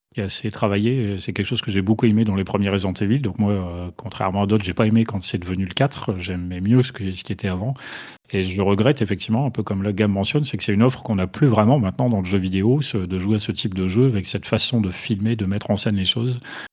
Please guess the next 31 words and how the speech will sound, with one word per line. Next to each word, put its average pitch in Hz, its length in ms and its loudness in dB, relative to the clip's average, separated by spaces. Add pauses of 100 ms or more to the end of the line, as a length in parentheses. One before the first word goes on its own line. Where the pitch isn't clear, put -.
(300)
C'est - 80 -6
quelque 98 140 -2
chose 110 180 0
qui, 98 280 -2
qui - 120 -8
me 95 240 0
manque, 113 360 0
moi, 104 160 0
un - 20 0
petit - 180 -6
peu. 107 280 -2
Et 92 40 -6
je 92 80 -14
trouve - 160 -10
que - 120 -8
c'était, 101 340 -4
euh, 90 360 -6 (320)
un 101 100 2
type 107 280 -2
de, 98 280 -4
un 92 160 -4
type 110 180 -2
de 98 140 0
jeu, 101 100 2
une 110 100 2
façon 113 340 0
de 95 40 -2
jouer 101 160 0
qui - 140 -8
était 98 120 -8
vachement 95 560 -4